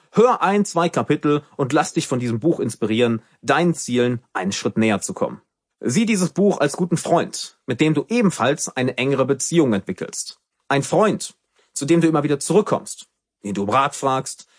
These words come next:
mit dem du deine eigenen Erfahrungen teilst, um sie abzugleichen, und der dich auf dem Weg zu deinen Zielen begleitet. Ein Freund, der dir dabei hilft, dein volles Potenzial zu entfalten.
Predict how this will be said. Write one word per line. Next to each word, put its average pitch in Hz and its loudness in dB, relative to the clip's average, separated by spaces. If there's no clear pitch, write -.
mit 156 0
dem 240 4
du 214 2
deine 185 2
eigenen 180 2
Erfahrungen 160 0
teilst, - -4
um 139 0
sie 127 0
abzugleichen, 120 -2
und 185 4
der 233 6
dich 208 0
auf 185 0
dem 160 2
Weg 214 2
zu - -8
deinen 156 2
Zielen 127 0
begleitet. 113 -2
Ein 120 0
Freund, 170 2
der 117 0
dir 156 2
dabei 165 2
hilft, 123 0
dein 147 0
volles 131 -2
Potenzial 107 -2
zu - -8
entfalten. - -10